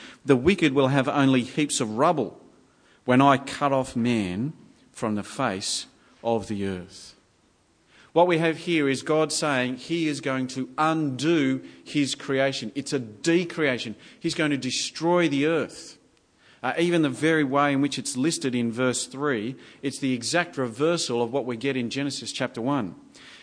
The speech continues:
In Genesis chapter one, God makes the fish of the sea, then the birds of the air, then the animals, and then men. Here, in verse three, God says, "I'm gonna wipe out men, and then I'm gonna wipe out the birds, uh, the animals, and then the birds, and then the fish."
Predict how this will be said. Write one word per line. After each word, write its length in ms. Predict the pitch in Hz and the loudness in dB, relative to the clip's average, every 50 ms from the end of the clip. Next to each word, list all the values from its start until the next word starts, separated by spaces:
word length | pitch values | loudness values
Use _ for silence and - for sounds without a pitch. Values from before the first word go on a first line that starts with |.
| - _ - | -10 _ 4
In 120 | 151 139 | 4 4
Genesis 400 | 151 170 185 180 - - 156 - | 6 6 4 4 4 2 0 0
chapter 260 | - 165 147 - 143 | 0 0 0 0 0
one, 300 | 127 123 123 131 139 143 | 0 2 2 2 2 0
God 280 | 131 147 147 151 151 139 | 2 4 4 4 4 4
makes 320 | 139 139 139 135 131 - | 4 2 2 0 -2 -6
the 100 | - 123 | -8 -8
fish 320 | - - - 190 180 - 175 | -10 -6 -4 -4 -2 -2 -2
of 80 | 139 | -2
the 100 | 131 139 | -2 -2
sea, 480 | - - - 127 113 110 113 127 156 156 - - - - | -4 -4 -4 -2 -2 0 0 -2 -4 -6 -8 -16 -18 -6
then 180 | 123 143 147 139 | 0 2 4 4
the 80 | 135 | 4
birds 400 | 123 110 135 143 156 175 170 160 | 2 2 2 4 4 4 2 0
of 120 | 165 139 127 | -2 -4 -2
the 160 | 139 117 113 | -2 -2 0
air, 340 | 110 110 113 120 147 185 202 - - - - - | 0 0 0 0 0 -2 -4 -10 -18 -20 -20 -8
then 220 | - 123 147 170 175 | -2 2 2 4 4
the 140 | 160 143 139 | 4 4 2
animals, 460 | 131 127 127 127 127 127 131 127 - - | 2 2 2 2 0 0 -2 -4 -8 -8
and 140 | - 117 117 | -4 -2 0
then 200 | 127 127 117 117 | 0 2 0 0
men. 340 | 117 120 110 95 85 78 82 - _ _ _ _ _ _ _ _ _ _ _ _ _ | 0 -2 -2 -4 -6 -10 -14 -20 _ _ _ _ _ _ _ _ _ _ _ _ _
Here, 460 | - - 180 175 156 135 117 113 123 131 - - - - _ - | -10 -4 -2 2 2 2 2 0 -4 -8 -14 -20 -20 -20 _ -8
in 140 | 127 120 | -6 -6
verse 260 | 110 120 131 131 127 - | -4 -2 -2 -2 -2 -4
three, 280 | - 120 117 117 113 | -6 -4 -2 -2 -2
God 260 | 110 107 127 123 120 | 0 0 0 0 0
says, 220 | 123 - 123 117 117 - | -2 -4 -6 -6 -6 -6
"I'm 80 | 139 131 | -4 -2
gonna 160 | 127 123 117 | -2 -2 -2
wipe 320 | 107 117 131 139 143 139 143 | 0 0 2 2 2 2 4
out 220 | 143 143 143 131 | 2 2 2 2
men, 520 | 131 131 135 131 120 104 92 82 - - - - - - - - | 0 0 0 0 0 -2 -4 -8 -12 -16 -20 -20 -20 -18 -8 0
and 120 | 127 127 | 2 4
then 100 | 147 156 | 6 6
I'm 60 | 160 | 6
gonna 160 | 151 156 143 | 6 6 6
wipe 260 | 139 139 139 139 139 143 | 6 4 4 2 2 2
out 160 | 139 139 120 | 0 0 0
the 80 | 131 | -2
birds, 640 | 113 104 127 131 131 135 123 113 104 95 - - - - | -4 0 2 2 4 4 4 2 0 -2 -6 -8 -2 2
uh, 120 | 143 135 | 4 4
the 140 | 123 123 131 | 6 6 6
animals, 340 | 139 143 139 131 117 107 101 | 6 6 6 4 2 2 0
and 120 | 113 113 | 0 2
then 120 | 135 139 143 | 4 4 4
the 60 | 139 | 2
birds, 400 | 120 110 127 131 127 123 123 123 | 2 2 2 4 4 2 0 -2
and 200 | - - 110 110 | -6 -8 -6 -4
then 100 | 117 113 | -4 -4
the 80 | 110 107 | -4 -4
fish." 540 | 104 - - 113 92 - - - - - | -6 -10 -12 -12 -12 -12 -10 -12 -12 -14